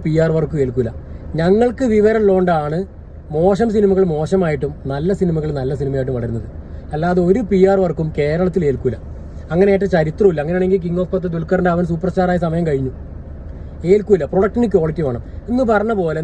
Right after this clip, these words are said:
നിനക്ക് ക്വാളിറ്റി ഉണ്ടെങ്കിൽ നിന്റെ കമന്റ് ബോക്സിൽ തെറി വരില്ല. വരുമെങ്കിൽ തന്നെ ഒരു പത്തോ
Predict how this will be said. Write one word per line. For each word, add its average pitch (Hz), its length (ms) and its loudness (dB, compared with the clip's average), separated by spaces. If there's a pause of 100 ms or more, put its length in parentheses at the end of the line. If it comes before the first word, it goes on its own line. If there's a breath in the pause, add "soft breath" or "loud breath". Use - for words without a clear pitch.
നിനക്ക് 233 300 2 (100)
ക്വാളിറ്റി 190 360 4
ഉണ്ടെങ്കിൽ 180 360 2
നിന്റെ 175 260 0
കമന്റ് 170 340 -2
ബോക്സിൽ 165 320 -4
തെറി 160 240 0
വരില്ല. 143 220 0 (600)
വരുമെങ്കിൽ 202 400 2
തന്നെ 202 180 6
ഒരു 202 100 4
പത്തോ 175 200 0